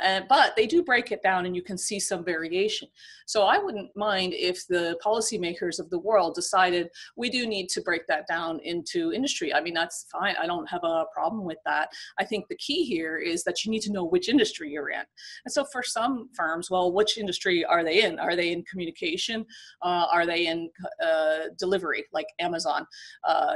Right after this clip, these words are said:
you know, which, which industry is it in? Is it about, de-, de-, uh, is it delivering services to people? Is it delivering stuff to people? Um, is it doing something else, uh, entirely? Uh, it, some of, Google is doing a lot of different things, right?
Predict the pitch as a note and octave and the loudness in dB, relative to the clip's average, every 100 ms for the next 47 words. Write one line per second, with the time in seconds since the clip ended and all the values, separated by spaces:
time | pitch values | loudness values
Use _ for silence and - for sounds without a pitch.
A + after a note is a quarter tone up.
0 | - E3+ D#3 G3 G#3 F3+ F#3 - F3+ E3 | -2 -2 2 0 0 -4 -4 -2 -4 -4
1 | F3+ D#3+ E3 E3 E3 F#3+ D#3+ D3 D#3+ C#3+ | -2 -2 -4 -4 0 2 2 -4 -2 0
2 | C#3+ - F3 E3+ - E3+ D#3+ - - D3+ | 0 -4 -2 0 0 -4 -8 -10 -20 -16
3 | - D#3 D3+ C#3+ C#3 C#3 _ _ _ _ | -8 -4 -4 -4 -8 -12 _ _ _ _
4 | _ F3+ F3 F3 _ _ - F#3+ F3+ D#3 | _ -6 -4 -4 _ _ -2 0 0 0
5 | - G3 G#3 A3 G#3+ - G#3+ G3+ F#3+ F3 | 0 0 2 4 4 2 -4 -2 -2 -2
6 | F3 F3+ F3+ F3 E3 - - F3+ - F3+ | -4 -2 -2 -2 -4 -2 0 0 -4 -8
7 | E3+ D#3 C#3 D#3 - - - E3+ D#3+ - | -6 -4 -4 -4 -8 -16 -2 0 0 -2
8 | E3 D3 - E3+ D#3+ D3+ - E3+ E3 D3 | -4 -6 -6 -4 -4 -2 -4 -2 0 0
9 | - - D#3 - - G3 F#3+ D3+ D#3 - | 0 0 0 0 0 2 4 2 -4 -12
10 | - - - D#3+ D#3 D#3+ - F3+ - - | -18 -18 -6 -2 0 0 0 -4 -4 -4
11 | F#3+ E3+ F3+ - F3 F#3 F3 E3 - E3+ | -4 -4 -8 -10 0 0 2 0 0 2
12 | E3+ G3+ F3+ D3+ - D#3 - D3+ D3 - | 6 6 6 0 -8 -10 -6 -6 -6 -2
13 | D#3+ | -2